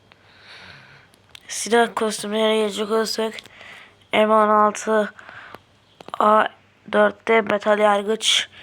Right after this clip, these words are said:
M on altı A dört var. Onu premium sandıktan çıkardım. Zaten görünüyor.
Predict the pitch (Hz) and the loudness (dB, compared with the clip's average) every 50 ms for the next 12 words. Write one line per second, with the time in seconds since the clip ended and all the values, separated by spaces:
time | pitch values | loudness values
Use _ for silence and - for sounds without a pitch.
0 | - - - - - _ - _ _ - - 202 202 208 208 202 208 208 202 196 | -20 -20 -20 -20 -20 _ -20 _ _ -4 -2 0 2 2 2 4 4 4 4 2
1 | 202 202 - - - 208 202 208 208 202 196 214 214 208 - - 214 214 220 220 | 0 -4 -4 0 0 2 2 2 2 0 0 -2 -2 -2 -2 2 4 4 4 4
2 | 220 - - - - - - - - - _ - - 202 202 214 214 214 - 202 | 0 -6 -14 -14 -16 -16 -16 -16 -20 -20 _ -6 -4 -4 -2 -4 -4 -4 -4 -2
3 | 214 208 208 220 220 208 - - 202 196 196 190 202 - - 202 202 - - - | 0 0 0 -2 -4 -4 -2 -2 -2 -2 -2 -4 -6 -4 -2 -2 -2 -2 -4 -4
4 | - - 185 185 190 190 196 185 190 190 - 202 202 196 190 196 190 190 190 190 | -2 -4 -4 -2 -2 -4 -4 -2 -2 -2 -2 -4 -4 -6 -4 -4 -6 -4 -6 -8
5 | 185 185 196 202 226 | -6 -6 -6 -6 -6